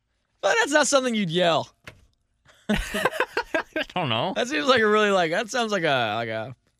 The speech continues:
Speaker 1: something you just kinda do, you don't, you just kinda keep it to yourself.
Speaker 2: Or he could just very loudly masturbate, and when they finally approach him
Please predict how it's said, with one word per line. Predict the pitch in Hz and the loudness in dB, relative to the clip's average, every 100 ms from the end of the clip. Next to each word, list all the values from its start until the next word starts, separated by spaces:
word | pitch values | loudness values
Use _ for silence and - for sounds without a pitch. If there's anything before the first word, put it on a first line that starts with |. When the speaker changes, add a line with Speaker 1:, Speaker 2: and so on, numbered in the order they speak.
| _ | _
Speaker 1:
something | 233 208 | -6 -6
you | |
just | 170 160 | -6 -2
kinda | 196 143 | -2 -2
do, | 139 | 0
you | 170 151 139 | 0 0 -2
don't, | 139 135 | -4 -6
you | 151 147 | -10 -10
just | 135 147 139 | -10 -12 -10
kinda | 151 | -8
keep | 120 147 | -8 -10
it | |
to | 127 | -8
yourself. | 123 110 135 117 - | -8 -4 -4 -6 -4
Speaker 2:
Or | 151 | -4
he | 185 190 | -2 -2
could | 180 | -2
just | 160 | -2
very | 123 139 147 | -2 -2 0
loudly | 127 127 127 123 | -2 -2 -2 -2
masturbate, | 113 117 - 104 90 - | 0 -2 -2 -4 -4 -6
and | 107 | -4
when | 123 | -2
they | 135 160 | -2 -2
finally | 175 156 151 | -2 -2 -2
approach | 131 160 143 - | -2 -4 -4 -4
him | 160 135 98 | -4 -2 -4